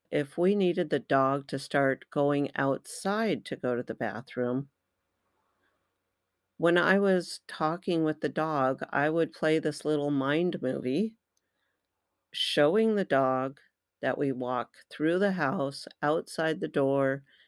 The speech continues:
and use the lawn or wherever, go outside and go to the bathroom. Sometimes I would show the dog to ring the bell so the person would open the door. Same thing with the cat in a litter box. I would have,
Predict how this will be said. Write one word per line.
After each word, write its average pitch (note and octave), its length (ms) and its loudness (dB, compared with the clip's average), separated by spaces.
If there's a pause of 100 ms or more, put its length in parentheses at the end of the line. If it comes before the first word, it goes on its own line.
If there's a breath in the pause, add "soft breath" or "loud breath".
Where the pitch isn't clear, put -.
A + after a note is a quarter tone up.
(160 soft breath)
and D3 240 2
use D3 340 0
the C#3+ 120 2
lawn C#3 420 2
or B2+ 120 -2
wherever, D3+ 640 0
go D3 180 0
outside C3+ 480 -2
and C3+ 100 -6
go C3+ 160 -2
to C3+ 80 -2
the C3+ 100 -6
bathroom. C3+ 580 -6 (300 loud breath)
Sometimes E3 680 0
I C#3 120 2
would C#3+ 280 0
show C#3 300 0
the C3+ 120 0
dog C3+ 420 -2
to - 140 -6
ring A3+ 240 6
the B3 80 2
bell C#3+ 400 4 (640 soft breath)
so D#3+ 220 2
the D3+ 80 0
person D3+ 440 0
would D3 140 2
open C3+ 300 0
the C3+ 100 -2
door. B2 440 -2 (640)
Same D3+ 320 2
thing D#3+ 260 2
with D3+ 140 0
the C#3+ 60 -4
cat E3 400 -2
in C3 80 -4
a C#3 100 0
litter D#3 240 2
box. - 380 -6
I C3 100 0
would C3 180 -4
have, C#3 220 -4